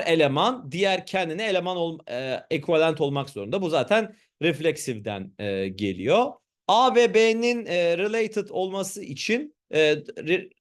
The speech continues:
e, simetrik property gereği B de A'ya, e, related olacak.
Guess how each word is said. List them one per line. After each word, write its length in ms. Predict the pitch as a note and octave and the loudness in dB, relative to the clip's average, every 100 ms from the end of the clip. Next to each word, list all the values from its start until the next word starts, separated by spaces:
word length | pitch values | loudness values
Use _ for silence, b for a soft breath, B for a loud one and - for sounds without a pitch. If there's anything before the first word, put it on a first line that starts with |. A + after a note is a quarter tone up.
| _ - | _ -4
e, 580 | C#3+ C#3 C3+ B2+ A#2+ | 0 2 2 0 -2
simetrik 500 | C3+ E3+ G#3 G3+ G#3 | -4 -4 -6 -6 -8
property 440 | - F3+ D#3+ D#3 C3+ | -2 0 2 0 0
gereği 400 | B2+ D#3+ B3+ F3 | 0 0 -2 -2
B 220 | A3 E3+ | 0 2
de 80 | A#3+ | 0
A'ya, 560 | G#3+ F#3+ E3 C3+ - _ _ _ | 0 0 2 0 -2 _ _ _
e, 80 | A#2 B2 A#2 A2 A2 G#2+ A2 | -8 -6 -4 -4 -6 -6 -4
related 440 | B2 A2+ G#2+ G2+ | -4 -4 -6 -8
olacak. 600 | G2 F#2+ G2 A3 C4+ - | -12 -8 0 2 2 -4